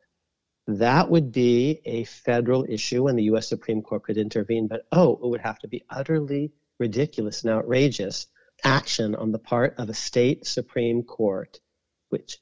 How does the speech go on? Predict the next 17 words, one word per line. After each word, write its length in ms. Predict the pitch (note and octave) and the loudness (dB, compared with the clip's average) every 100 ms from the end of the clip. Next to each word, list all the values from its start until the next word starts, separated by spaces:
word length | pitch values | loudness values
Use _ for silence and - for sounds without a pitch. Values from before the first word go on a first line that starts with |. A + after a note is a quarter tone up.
| _ _ | _ _
is 100 | - | -18
purporting 640 | - G#2+ - C#3 D3 D3+ E3 | -12 -12 -2 4 6 8 6
to 140 | B2+ | 4
apply 600 | A2+ - B2+ A#2+ A#2+ A#2+ - - - | 0 -2 -2 -2 -2 -4 -8 -16 -12
the 80 | A2+ | -10
state 320 | - A2+ A2+ | -2 -2 -2
constitution. 640 | - A2 - C3 A#2+ G#2+ G#2 - - _ | -6 -10 -4 -4 -2 -4 -4 -10 -20 _
It 100 | D3 | 2
would 120 | D#3 | 4
have 140 | C3+ C#3 | 2 -2
to 80 | A#2+ | -4
be 80 | |
just 260 | A2 A#2 - | -2 -4 -2
making 380 | B2 D#3+ D#3+ D3 | 0 2 2 0
things 260 | F#3+ C#3 | 0 -2
up 240 | C3+ B2 _ _ - | -4 -8 _ _ -8
completely 920 | B2+ A#2+ - E3+ G3+ - C#3 D3 | -8 -6 4 6 6 6 6 6